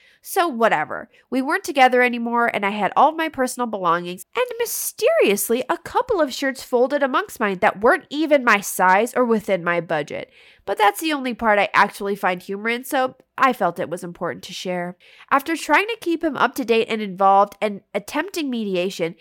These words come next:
his big thing he kept circling back to was that he was convinced I cheated. I told him that I'm not denying his right to a paternity test. However, he would be the one paying for it, as I knew beyond a doubt that this one wasn't necessary.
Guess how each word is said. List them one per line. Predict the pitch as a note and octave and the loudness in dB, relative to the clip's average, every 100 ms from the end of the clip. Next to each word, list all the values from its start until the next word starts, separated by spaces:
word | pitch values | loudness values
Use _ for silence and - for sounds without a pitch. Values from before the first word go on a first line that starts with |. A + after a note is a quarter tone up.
| _ | _
his | - G4 - | -2 0 0
big | F3 A3 F4 | 0 0 0
thing | - E4+ D#4 | -2 -2 -2
he | D4 A3 | -4 -6
kept | F#3 A3+ - | 0 0 0
circling | E4+ F4 G4 F#4+ | -4 -2 -4 0
back | G#4+ G#4 | 0 0
to | C#4 | -2
was | B3 A3 | -2 0
that | G#3+ - _ _ | 0 0 _ _
he | C4 E4+ | -2 0
was | F4 | 0
convinced | - G3 F3+ F4 G4 - - | -4 -4 -2 -2 -2 -4 4
I | A#3 | 4
cheated. | A#3+ - F#3 C#3+ A2 - _ - | 4 -4 -6 -6 -6 -8 _ -10
I | - B4+ | -2 0
told | A4 G#4+ | 2 2
him | G4 | 2
that | F#4 - | -2 0
I'm | B3+ D4+ | 0 2
not | F4+ F#4+ | 0 0
denying | F4 C4+ D4 E4+ | -2 0 2 0
his | D#4 C#4+ | -4 -2
right | C#4 C#4 | -2 0
to | D#4 | -2
a | C#4+ | -2
paternity | C4 D4+ E4+ D#4+ C#4 | -2 0 0 0 -4
test. | A#3 E3+ F3+ - _ | 0 0 0 -10 _
However, | D4+ F4 F#4 F#4 | -2 0 0 -2
he | - A#4 A#4 | -4 -4 0
would | G4 | 2
be | D4 D4+ | 2 0
the | D4 | 2
one | B3+ | 0
paying | A#3+ C#4+ C#4 A3+ | 2 0 -2 0
for | F#3+ | 0
it, | - | 2
as | G#3+ A3 | 0 4
I | B3+ | 2
knew | C4 C4 | 2 -4
beyond | G#3+ A3 F4 G#4 | 0 2 2 0
a | |
doubt | E4+ B3+ A#3+ - _ | 4 4 4 0 _
that | - F#3+ F3+ | 0 0 2
this | B3+ C#4+ | 0 2
one | C#4+ C4+ F#3+ | 0 -2 -2
wasn't | F#3 D4 D#4 G#3+ | 2 2 2 -2
necessary. | C#4 D4+ C4 E3+ D3 - | -2 -2 -2 -2 -2 -6